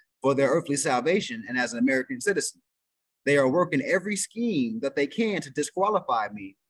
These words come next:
so they themselves can take charge of the situation. I have notified all these things to you long ago in the past. It is through the faithful Moors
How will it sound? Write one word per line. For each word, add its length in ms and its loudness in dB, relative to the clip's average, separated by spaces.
so 180 -2
they 220 4
themselves 760 2
can 140 -4
take 240 -2
charge 380 2
of 100 -4
the 60 -8
situation. 640 -4
I 80 4
have 200 4
notified 840 4
all 240 2
these 340 -4
things 420 -6
to 200 0
you 240 2
long 220 2
ago 280 4
in 100 2
the 60 -2
past. 560 -4
It 120 0
is 100 -2
through 160 -2
the 180 -2
faithful 340 4
Moors 540 -2